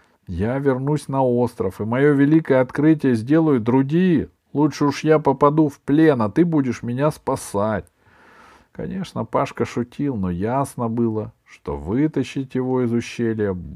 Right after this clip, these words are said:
можно только подъемным краном. Луч фонаря упал на небольшой камешек.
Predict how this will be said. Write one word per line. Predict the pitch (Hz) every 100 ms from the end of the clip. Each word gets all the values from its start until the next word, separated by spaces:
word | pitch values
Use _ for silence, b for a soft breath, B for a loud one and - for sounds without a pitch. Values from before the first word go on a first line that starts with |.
| -
можно | 92 92 85 82
только | - 101 131 139 123
подъемным | 117 - 76 69 64 85 87 82 80
краном. | - - 69 67 76 90 _ B B B B B B -
Луч | 87 165 -
фонаря | - 117 104 98 117
упал | 127 113 - 107 107
на | 101
небольшой | 95 82 80 - 95
камешек. | 92 90 82 90 - -